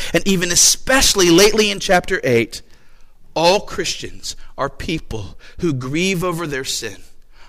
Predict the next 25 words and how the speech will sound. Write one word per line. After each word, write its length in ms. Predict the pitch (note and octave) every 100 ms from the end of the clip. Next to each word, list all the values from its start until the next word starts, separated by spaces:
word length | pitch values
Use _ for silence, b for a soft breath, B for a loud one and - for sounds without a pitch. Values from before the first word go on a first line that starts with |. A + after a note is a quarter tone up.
| b -
All 260 | E3+ G3+ G#3
Christians 540 | - F#3 - D#3 D3+
are 80 | D3+
people 500 | - C#3+ - A#2+ A2 B
who 80 | E3+
want 200 | D#3 D3+
to 100 | D#3+
rid 320 | C#3+ D#3+ F#3+
sin 240 | - G3+ F3+
out 120 | E3+
of 120 | D#3+
their 160 | E3 D3+
lives 500 | D3 C#3+ C3+ C3+ -
and 240 | C#3+ C#3 -
kill 240 | - D#3
it. 400 | A#2 - - - - B B B D#3+
And 160 | E3
they 120 | D3
don't 360 | C3 D3 A#3 G#3+
do 160 | C4 A#3
this 220 | A3+ -
according 440 | F#3+ G#3+ F#3 F3
to 60 | E3
the 80 | E3
flesh. 520 | - C3+ A2 A2